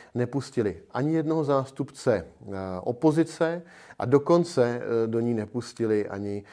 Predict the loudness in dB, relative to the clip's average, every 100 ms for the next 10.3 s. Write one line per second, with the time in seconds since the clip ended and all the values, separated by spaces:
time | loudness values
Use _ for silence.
0 | -20 -4 -4 -2 2 4 4 0 0 2
1 | 0 -2 -6 -8 -4 -6 -6 -4 2 4
2 | 4 2 0 -6 -10 -4 -4 -2 -4 -4
3 | -6 -8 -8 -8 -8 -8 -8 -8 -8 -8
4 | -10 -8 -8 -8 -18 -20 -20 -14 -10 -10
5 | -12 2 8 10 8 4 -4 -2 0 0
6 | -2 -4 -8 -2 0 2 0 -2 -6 -6
7 | -4 -4 -4 0 0 0 0 0 -2 -6
8 | -4 -4 -4 -6 -8 -6 -8 -6 -8 -8
9 | -8 -4 -2 -2 -4 -4 -6 -6 -8 -8
10 | -8 -8